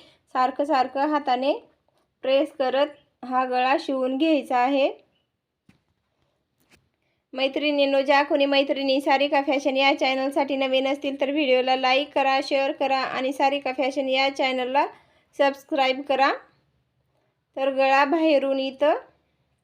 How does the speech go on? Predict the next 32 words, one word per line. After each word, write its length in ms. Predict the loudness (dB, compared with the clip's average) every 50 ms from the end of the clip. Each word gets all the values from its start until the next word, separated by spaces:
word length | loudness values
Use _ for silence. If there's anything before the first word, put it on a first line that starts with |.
| _ _ _ _ _ _ _ _ _ _ -20 -14
शिवून 500 | -8 -4 -2 0 2 2 2 2 2 2
झालेला 440 | 2 2 2 2 2 0 0 2 2
आहे 260 | 2 4 4 2 0
बघा. 320 | 0 -2 -2 -2 -2 -2 -4 -6 -10 _ _ _ _ _ _ _ _ _ _ _ _ _ _ _ _ _ _ -12
किती 200 | -10 -8 -6 -8 -6
छान 320 | -4 -2 0 0 0 0
गळ्याला 360 | 0 2 2 2 2 2 4 2
आकारही 480 | 2 2 2 2 2 2 2 2 2
आलेला 400 | 2 2 2 2 0 0 0 0
आहे 240 | 0 0 0 0 0
आणि 280 | 0 -2 -2 -2 -4 -2
गळा 320 | 0 0 0 2 0 0 -2 -4 -10 -20 _ _ _ _ _ 0
एकदम 460 | 2 2 2 2 2 0 0 2 0 -2 -8 -10 _ _ _ _ _ _ _ _ _ _ _
छान 340 | -4 0 2 2 2 2 0
शिवून 380 | -2 -4 -4 -4 -4 -2 -2 -2
इथं 200 | -2 2 0 0 2 4
तयार 340 | 2 4 4 4 4 2 2
झालेला 420 | 2 0 0 2 0 0 2 2
आहे. 240 | 2 2 2 0 -2
तर 180 | -2 -2 -2
याच्यावर 420 | 0 0 -2 0 0 0 0 2 2
आता 220 | 0 0 0 0
आपल्याला 400 | -2 -2 -2 -4 -4 -2 -2 -4
लेस 300 | -4 -2 0 0 -2 -2 -2
लावून 260 | -2 -2 -2 -2 -4
घ्यायचे 340 | -2 -2 -2 -2 -2 -2 -2
आहे. 200 | 0 0 0 -2
तर 220 | -4 -4 -6 -6 -6 -10 -16 -20 -20 _ _ _ 0
त्या 180 | 4 4 6 6
अगोदर 380 | 4 4 2 2 2 0 -2 -2
कमरेचे 520 | -2 -2 -2 0 2 2 2 2 2 -2 -2
टक्स 320 | 0 -2 -4 -4 -2 0